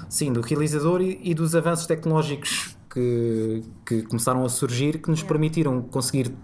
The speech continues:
Speaker 1: determinado tipo de, de imagem e fotografia recorrendo a, a, a equipamento que antigamente era muito mais difícil de, de conseguir.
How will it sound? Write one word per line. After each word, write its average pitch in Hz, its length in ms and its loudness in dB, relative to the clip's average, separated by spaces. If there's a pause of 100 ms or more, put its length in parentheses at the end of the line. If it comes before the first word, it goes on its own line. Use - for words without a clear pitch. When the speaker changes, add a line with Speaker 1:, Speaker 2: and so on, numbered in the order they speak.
Speaker 1:
determinado 131 480 0
tipo 123 260 -4
de, 117 240 0
de 117 140 -2
imagem 123 420 0
e 113 40 -2
fotografia 147 680 -2 (540)
recorrendo 156 760 2
a, 156 400 2 (380)
a, 143 320 -2
a 135 60 2
equipamento 156 760 0
que 156 140 -2
antigamente 147 580 0
era 147 460 0
muito 151 380 0
mais 139 160 0
difícil 127 680 -2 (140)
de, 113 480 -2 (240)
de - 100 -6
conseguir. 110 480 -2